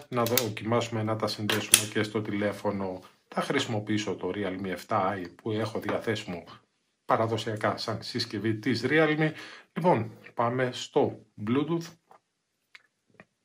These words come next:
Να το ενεργοποιήσουμε και αφού ανοίξουμε το καπάκι, τα ακουστικά θα περιμένουμε, μάλλον όχι, θα τα βάλουμε σε pairing mode με το πλήκτρο στο δεξί τους μέρος.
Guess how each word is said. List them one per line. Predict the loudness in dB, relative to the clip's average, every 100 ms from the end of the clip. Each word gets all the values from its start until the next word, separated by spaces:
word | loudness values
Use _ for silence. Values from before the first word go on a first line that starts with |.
| _ -2
Να | 0 0
το | 0
ενεργοποιήσουμε | 0 2 0 0 0 -2 2 0 0 -6 -16 -10 -8
και | 0 0 0 -4
αφού | -4 2 2
ανοίξουμε | 2 -2 -2 -2 -2 -4
το | -6
καπάκι, | -4 -4 2 2 2 -2
τα | -2
ακουστικά | -4 -6 -10 -2 0 0 -6
θα | -6 -4 -2 -4 -8 _ _
περιμένουμε, | -6 -4 -2 0 -2 0
μάλλον | 0 0 -2
όχι, | -4 -10 -18 -20 -12
θα | 0 2
τα | 4
βάλουμε | 4 2 0
σε | 0 0
pairing | 2 2 0 2
mode | 2 0
με | -2 -2
το | -2
πλήκτρο | 0 0 0 -2 -2
στο | -2 -2
δεξί | -2 -4 -4
τους | -4 -2
μέρος. | 2 4 4